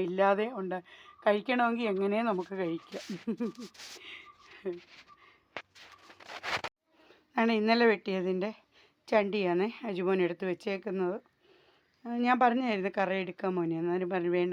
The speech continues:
അമ്മച്ചി, രണ്ട് മൂന്ന് ദിവസം നമുക്ക് ഇങ്ങനെ മതിയെന്ന്" പറഞ്ഞു. പിന്നെ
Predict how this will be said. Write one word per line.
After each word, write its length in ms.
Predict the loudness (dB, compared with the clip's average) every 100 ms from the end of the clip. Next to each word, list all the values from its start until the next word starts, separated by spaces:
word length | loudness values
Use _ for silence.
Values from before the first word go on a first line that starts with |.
| -2
അമ്മച്ചി, 240 | -6 -12 -20 -20 _ _ -2
രണ്ട് 180 | 0 2
മൂന്ന് 160 | 2 0
ദിവസം 240 | 0 -2 -4
നമുക്ക് 260 | -4 -4 -10 -8 -4
ഇങ്ങനെ 220 | 0 0 -2
മതിയെന്ന്" 320 | -4 -6 -6
പറഞ്ഞു. 220 | -8 -10 -12 _ _ -20 -18 -4
പിന്നെ 220 | -2